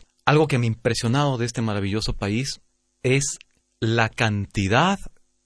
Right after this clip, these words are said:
de investigadores y de científicos y de académicos que este maravilloso país tiene, que podría aportar a la transformación de nuestra matriz productiva,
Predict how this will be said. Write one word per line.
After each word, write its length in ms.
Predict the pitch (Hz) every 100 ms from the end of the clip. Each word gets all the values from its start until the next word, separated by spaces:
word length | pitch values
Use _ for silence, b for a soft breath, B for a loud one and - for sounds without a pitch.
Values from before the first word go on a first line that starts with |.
| -
de 240 | 95 98
investigadores 1040 | 107 101 98 - 104 95 110 156 190 - -
y 100 | -
de 100 | 110
científicos 840 | - 95 92 - 180 160 131 117 110
y 60 |
de 100 | 101
académicos 720 | 90 90 92 127 156 185 170 - - -
que 180 | 110
este 220 | 123 - 135
maravilloso 560 | 117 98 92 127 156
país 200 | - 156
tiene, 380 | - 107 117 202 - -
que 140 | 120
podría 440 | 120 104 107 135 170
aportar 720 | 170 - - - 135 190 - _ -
a 100 | 110
la 100 | 107
transformación 680 | 104 101 101 95 87 147
de 80 | 160
nuestra 300 | 127 117 107
matriz 340 | 95 - 131 -
productiva, 640 | 113 110 - 95 107 190